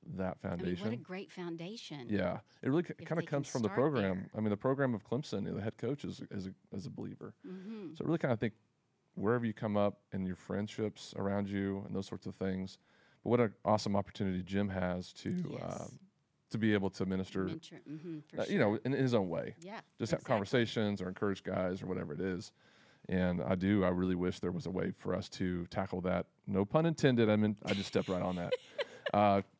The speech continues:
Speaker 1: to really, to really be able to offer any couple out there, but those that have that high, high divorce rate tendency,
Speaker 2: Yes.
Speaker 1: military, first responders,
Speaker 2: Mm-hmm.
Speaker 1: people in professional sports.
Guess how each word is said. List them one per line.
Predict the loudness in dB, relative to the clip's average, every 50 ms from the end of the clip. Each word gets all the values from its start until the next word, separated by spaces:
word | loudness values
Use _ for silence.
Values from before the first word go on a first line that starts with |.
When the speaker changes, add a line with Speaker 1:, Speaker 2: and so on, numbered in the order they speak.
| -12 -10 -4
Speaker 1:
to | 2 4 6
really, | 8 6 6 4 -2 -10 -2
to | 0 4
really | 4 4 4 2 0 _ _ 2
be | 4 6 6 8 8
able | 6 6 4 2
to | -2 -2
offer | 0 4 2 2 2 2 0 2 2 2 2 -2 -4 -12 _ _ _ _ -2 0
any | 2 2 2 2 0 -4 0
couple | 2 2 2 4 2 0
out | 0 0 0
there, | 2 0 2
but | 2 0 -2 0 2
those | 4 4 4 4 2 2
that | -2 0
have | 2 0 0 0 0
that | -2 -4 -6
high, | -4 -4 -2 0 0 0
high | -2 -2 -2 -2 -2 -2 -4 -6 -8
divorce | -8 -4 -2 -2 -2 -4 -4
rate | -6 -4 -4 -4 -8 -8 _
tendency, | -10 -8 -6 -6 -8 -8 -8 -10 -10
Speaker 2:
Yes. | -8 -6 -4
Speaker 1:
military, | -2 -2 0 -2 -2 -2 -2 -2 0 0 -2 -2 -4
first | -4 -6 -6 -6 -6
responders, | -8 -8 -2 0 2 2 2 2 2 2 2 0 -2
Speaker 2:
Mm-hmm. | -6 -10 -10 -8 -8 -8 -8 -8 -12 -18 _ _
Speaker 1:
people | -8 -6 -2 0 0 0
in | 0
professional | -2 -4 -4 -4 -4 -2 -4 -8 -8
sports. | -8 -6 -4 -2 -2 -2 -2 -6 -12